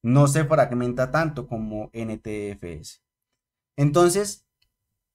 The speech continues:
ya tenemos la partición definida diciéndole, "Hey, vamos a soportar sistemas de archivos G N U Linux con M B R". Ok, excelente, el disco duro, ok,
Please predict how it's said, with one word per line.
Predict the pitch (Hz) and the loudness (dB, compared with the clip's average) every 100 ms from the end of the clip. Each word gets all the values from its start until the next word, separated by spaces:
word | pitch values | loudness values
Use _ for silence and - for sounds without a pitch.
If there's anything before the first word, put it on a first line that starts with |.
| _ | _
ya | 156 220 | 0 2
tenemos | 254 269 247 | 2 0 0
la | 247 | 4
partición | 208 180 156 147 | 2 2 -2 -2
definida | 147 180 147 143 175 | 0 -2 2 2 2
diciéndole, | 180 143 147 151 143 | 0 -2 -2 -2 -2
"Hey, | 151 | -4
vamos | 131 107 135 180 | -2 -2 -2 -6
a | |
soportar | 185 - - - 117 | -8 -10 -12 -4 -4
sistemas | 131 160 160 165 | -4 -8 -4 -2
de | 160 | 0
archivos | 131 - 110 113 - | -2 -4 -6 -6 -6
G | 131 127 | -4 0
N | 131 | 0
U | 131 | 0
Linux | 190 123 - _ _ | 0 -2 -6 _ _
con | 117 113 | -8 -8
M | 110 101 101 | -8 -6 -4
B | 107 135 | -2 0
R". | 139 139 - _ | 0 -2 -12 _
Ok, | - 202 | -12 -8
excelente, | 208 151 143 127 139 147 | -6 -6 -6 -4 -2 -4
el | 165 | -6
disco | 135 143 | -6 -6
duro, | 143 147 | -6 -6
ok, | 135 | -6